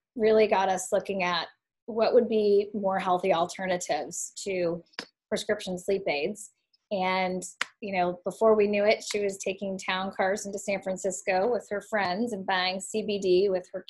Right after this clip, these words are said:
cash. And it was like, you know, as we're trying the products she's bringing back, there was inconsistency, there was flavor variation. Some of these products works,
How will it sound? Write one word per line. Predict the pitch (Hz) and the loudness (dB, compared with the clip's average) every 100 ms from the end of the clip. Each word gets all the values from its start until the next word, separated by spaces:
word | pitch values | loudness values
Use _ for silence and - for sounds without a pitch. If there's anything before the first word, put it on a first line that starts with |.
| - | -2
cash. | 202 170 170 226 - - | 2 2 2 -2 -8 -10
And | 202 202 196 _ _ _ _ _ - | -6 -6 -8 _ _ _ _ _ -2
it | 220 | -2
was | 214 220 214 | 0 -2 2
like, | 185 180 - _ _ _ | 4 4 -2 _ _ _
you | 254 | -2
know, | 220 170 180 - | 0 0 -2 -6
as | - 202 | 0 0
we're | 208 208 202 - - | 4 2 2 -4 -12
trying | - 220 214 220 | 0 4 4 2
the | 208 | 0
products | 208 202 196 190 | 2 2 2 -2
she's | 208 185 | -4 -4
bringing | - 190 180 185 | -2 0 0 0
back, | 202 208 190 - _ _ _ _ _ - | 2 2 0 -6 _ _ _ _ _ -2
there | 220 | 2
was | 208 208 | 4 2
inconsistency, | 202 196 180 - 240 240 226 220 - 220 202 196 | -2 -2 -4 2 2 2 -2 -2 4 6 6 4
there | 175 | 2
was | 170 180 | 0 -4
flavor | - 233 220 | -2 2 2
variation. | 220 208 202 196 196 - 190 | 4 4 4 2 0 -2 -6
Some | 190 214 220 | -4 -2 2
of | |
these | 220 220 | 2 2
products | - 190 180 175 - | 0 0 0 -4 0
works, | 190 214 233 - - - | 4 4 2 -6 -16 -18